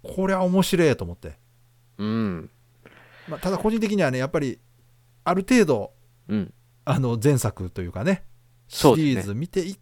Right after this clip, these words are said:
Speaker 1: た方が断然面白いんで。
Speaker 2: 確かにそうですね。
Speaker 1: うん。
Speaker 2: 本当に、
Speaker 1: 断然。
Speaker 2: 全然知らんで、知らなくて、
Speaker 1: うん。
Speaker 2: ホラー、なんかこう、ジャパニーズホラーみたいな感じで見に行くと、
Speaker 1: <laughs>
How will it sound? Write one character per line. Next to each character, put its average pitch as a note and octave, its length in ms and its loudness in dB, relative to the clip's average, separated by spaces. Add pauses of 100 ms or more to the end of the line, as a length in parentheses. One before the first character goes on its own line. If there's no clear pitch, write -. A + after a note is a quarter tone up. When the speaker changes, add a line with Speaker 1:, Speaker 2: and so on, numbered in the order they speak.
(120)
Speaker 1:
た E3+ 120 -6
方 F3 200 0
が A#2+ 100 0
断 D3 280 4
然 D3 140 2
面 C#3+ 120 2
白 A#2+ 200 -4
い E2 60 -10
ん D#2 60 -14
で。 D2+ 160 -16 (680)
Speaker 2:
確 - 360 -8
か E3+ 100 -6
に E3 160 -6
そ G#2+ 220 0
う D#2 40 -8
で - 60 -16
す - 80 -14
ね。 F2 80 -6
Speaker 1:
う F2+ 40 -6
ん。 - 20 -8
Speaker 2:
本 A2+ 240 0
当 C#3 100 4
に、 C#3 60 2
Speaker 1:
断 C#3 100 0
然。 - 40 -10 (640)
Speaker 2:
全 D#3+ 160 0
然 E3+ 100 2
知 E3 140 -4
ら E3 120 6
ん D#3 140 -4
で、 D#3 240 4 (160)
知 D#3 80 -4
ら D#3 80 4
な E3 80 2
く - 80 -16
て、 E3+ 80 8
Speaker 1:
う - 20 10
ん。 - 20 -4
Speaker 2:
ホ E3+ 200 10
ラ C3 200 12
ー、 - 40 -20 (640)
な G#2+ 140 -4
ん - 40 -4
か - 140 2
こ A2+ 80 4
う、 B2+ 40 6
ジ - 80 4
ャ - 40 -4
パ - 80 0
ニ B2+ 60 0
ー - 20 0
ズ A#2+ 100 -2
ホ C3 160 8
ラ D3 140 12
ー G#2 40 4
み A2 80 0
た A#2+ 60 2
い A2 40 4
な A2 60 0
感 A#2+ 120 4
じ A#2+ 60 -2
で A#2 60 -2
見 A#2+ 100 -2
に B2+ 120 -2
行 - 60 -12
く C3 80 -2
と、 D#3+ 280 6
Speaker 1:
<laughs> - 400 -14